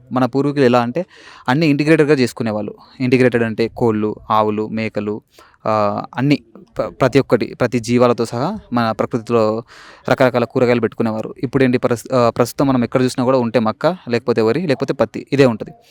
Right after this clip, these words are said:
So, దాన్ని అధిగమించి మనం ఎలా చేసుకోవాలి, ఎంత మొత్తంలో స్టార్ట్ చేసుకోవాలి, ఆ, దాని గురించి లైవ్ సెషన్ అయితే మన కేశంపేటలోనే ఉంది. మన only అగ్రికల్చర్లోనే కాదు, స్కిల్డ్ లేబర్ ప్ర-, ప్రతి దాంట్లో షార్టేజ్ ఉంది. ఎక్కడ స్కిల్డ్ లేబర్, మీరు కన్‌స్ట్రక్షన్ చూసుకున్నా కూడా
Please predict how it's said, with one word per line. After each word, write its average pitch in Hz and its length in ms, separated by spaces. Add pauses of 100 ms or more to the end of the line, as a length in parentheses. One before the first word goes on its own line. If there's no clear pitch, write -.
(400)
So, 120 80
దాన్ని 117 260
అధిగమించి 135 460
మనం 131 160
ఎలా 120 120
చేసుకోవాలి, 117 640 (420)
ఎంత 127 160
మొత్తంలో 120 360
స్టార్ట్ 110 280
చేసుకోవాలి, 104 540 (540)
ఆ, 113 340
దాని 117 200
గురించి 123 240
లైవ్ 131 380
సెషన్ 131 240
అయితే 127 140
మన 160 100
కేశంపేటలోనే 120 640
ఉంది. 104 220 (200)
మన 135 140
only 143 200
అగ్రికల్చర్లోనే 135 720
కాదు, 104 240 (240)
స్కిల్డ్ 139 340
లేబర్ 160 280
ప్ర-, - 240
ప్రతి 139 280
దాంట్లో 143 200
షార్టేజ్ 117 340
ఉంది. 107 220
ఎక్కడ 156 260
స్కిల్డ్ 139 260
లేబర్, 113 180
మీరు 113 140
కన్‌స్ట్రక్షన్ 143 460
చూసుకున్నా 147 300
కూడా 165 200